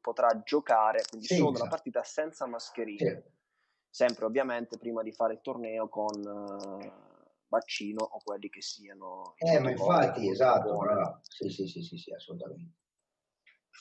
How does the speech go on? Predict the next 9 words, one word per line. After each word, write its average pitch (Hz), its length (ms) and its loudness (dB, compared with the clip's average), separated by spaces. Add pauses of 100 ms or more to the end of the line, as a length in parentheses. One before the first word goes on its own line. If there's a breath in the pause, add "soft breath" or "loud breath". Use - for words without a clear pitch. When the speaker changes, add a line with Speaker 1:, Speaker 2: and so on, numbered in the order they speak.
Speaker 2:
Sì, 131 160 4
è 120 260 8
proprio 131 300 2
veramente 135 600 4
abbiamo 127 320 4
vissuto 113 1080 2
un, 117 180 -6
un 139 140 -2
evento 127 1160 6